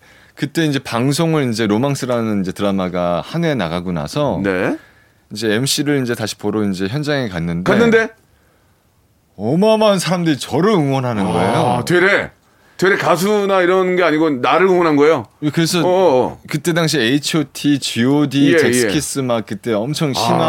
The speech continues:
Speaker 1: 막
Speaker 2: 난리 났지.
Speaker 1: 인기
Speaker 2: 예.
Speaker 1: 엄청 많았을
Speaker 2: 네, 네,
Speaker 1: 때였는데
Speaker 2: 네, 네.
Speaker 1: 그분들 당연히 응원하고 팬클럽이신 줄 알았는데
Speaker 2: 예.
Speaker 1: 절 보고 환호를 막 짓는 거예요.
Speaker 2: 예.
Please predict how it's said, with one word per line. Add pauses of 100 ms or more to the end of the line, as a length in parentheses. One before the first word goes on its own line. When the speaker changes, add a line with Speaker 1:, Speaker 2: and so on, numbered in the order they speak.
Speaker 1:
막
Speaker 2:
난리
났지.
Speaker 1:
인기
Speaker 2:
예.
Speaker 1:
엄청
많았을
Speaker 2:
네,
네,
Speaker 1:
때였는데
Speaker 2:
네, (200)
네. (640)
Speaker 1:
그분들
당연히
응원하고
팬클럽이신
줄
알았는데
Speaker 2:
예. (500)
Speaker 1:
절
보고
환호를
막
짓는
거예요.
Speaker 2:
예.